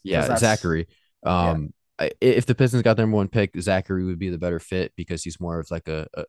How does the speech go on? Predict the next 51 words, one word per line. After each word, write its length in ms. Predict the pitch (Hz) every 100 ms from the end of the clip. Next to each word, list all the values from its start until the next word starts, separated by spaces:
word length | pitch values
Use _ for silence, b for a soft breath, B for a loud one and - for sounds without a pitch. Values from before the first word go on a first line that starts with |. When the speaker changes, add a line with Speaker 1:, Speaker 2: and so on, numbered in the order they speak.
| -
Speaker 1:
a 40 |
scorer. 460 | - 98 101 113 120 _ _ _ _
So, 320 | - 156 131 - _ _ _ -
and, 140 | 160
and 140 | 131 151
like 160 | 151
you 60 | 147
mentioned, 260 | 147 120 104
there 160 | 110
are, 60 | 98
there 120 | 107
are 40 | 98
a 60 |
ton 120 | 120
of 100 | 110
other 120 | 98 92
guys 260 | 92 92
in 100 | 87
contention 400 | 95 87 90 85
for 100 | 85
the 40 | 95
number 220 | 87 87
one 120 | 82
pick, 260 | - 87 -
but 140 | 82 82
you 100 | 101
wanted 220 | 90 85
to, 340 | 95 85 65 - _ _ - -
to, 320 | - 98 85 78
uh, 60 |
you 120 | 80
know, 80 | 80
discuss 300 | 73 - 90
the 100 | -
two 140 | - 90
Frenchies. 460 | 92 85 - 76
So 280 | - 95 82 -
Speaker 2:
Yeah. 240 | 147 - - _ _ _ _ _ _ _ _ -
Speaker 1:
yeah, 220 | 131 110
I, 200 | 92 95
I 40 | 113
think 200 | 135 120
it'll 100 | 117
come 200 | 123 113
down 220 | 107 104
to 140 | 90
fit. 340 | - 104 98 - _ _ _
Sarr 440 | - - 120 123 123
to 120 | 127
me 460 | 113 110 110 104 95 _
is, 380 | - 110 98